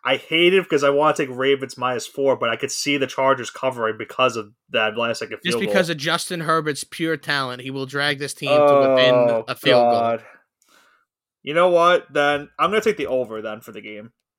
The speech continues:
Speaker 1: 'Cause I could see this going over just because these are two good offenses at the end of the day. And you're fa-, you're facing a Chargers defense that sucks. The Ravens defense is very hit or miss. They're still, in my opinion, decent enough to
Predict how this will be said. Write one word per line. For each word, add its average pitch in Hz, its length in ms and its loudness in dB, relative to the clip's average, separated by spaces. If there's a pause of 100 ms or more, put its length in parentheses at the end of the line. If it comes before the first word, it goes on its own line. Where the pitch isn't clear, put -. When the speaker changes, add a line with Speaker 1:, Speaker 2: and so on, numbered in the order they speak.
Speaker 1:
'Cause 139 140 -4
I 143 120 4
could 170 200 -4
see 190 160 0
this 175 220 -2
going 143 380 0
over 131 340 -2
just 127 160 -18
because 135 260 -6
these 202 160 -4
are 233 140 2
two 226 180 -4
good 165 140 -2
offenses 113 680 -4
at 117 100 -10
the 123 60 -6
end 117 80 -2
of 107 80 -10
the 104 80 -12
day. 104 320 -14
And 120 160 -10
you're 127 80 -8
fa-, 160 240 -6
you're 147 160 -4
facing 170 380 -4
a 139 80 -4
Chargers 160 340 -2
defense 147 320 -6
that 117 140 -10
sucks. - 580 0 (420)
The 135 100 -4
Ravens 170 420 2
defense 160 440 -2
is 135 120 -12
very 151 260 2
hit 147 160 -4
or 147 100 2
miss. 139 380 -2
They're 139 220 -2
still, 170 520 -2 (120)
in 147 100 -2
my 151 140 2
opinion, 139 420 -10
decent 143 400 -6
enough 147 440 2
to 120 200 -8